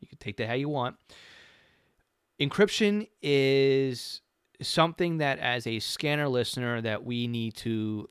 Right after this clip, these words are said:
think about and understand and come to terms with. So from what I can tell you right now is I know of no plans for Nassau County Police Department to leave encryption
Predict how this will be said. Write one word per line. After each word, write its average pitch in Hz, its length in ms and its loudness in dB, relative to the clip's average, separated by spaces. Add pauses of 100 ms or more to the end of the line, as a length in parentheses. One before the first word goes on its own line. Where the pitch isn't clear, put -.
think 131 160 -4
about 120 380 0
and 113 100 -6
understand 107 680 -6 (540)
and 110 600 -4 (400)
come 131 220 -2
to 139 120 -6
terms 117 340 -6
with. - 140 -8 (880)
So 127 720 2
from 117 260 -4
what 131 160 6
I 180 140 6
can 196 160 -2
tell 151 260 2
you 131 140 2
right 131 200 2
now 113 320 -4
is 110 360 -4 (120)
I 143 280 0
know 147 260 0
of 127 320 -2
no 135 280 2
plans 101 680 -6 (1200)
for - 140 -8
Nassau 127 320 -2
County 135 300 -2
Police 117 240 -6
Department 113 420 -6
to 107 160 -8
leave 110 460 -2
encryption 101 600 -6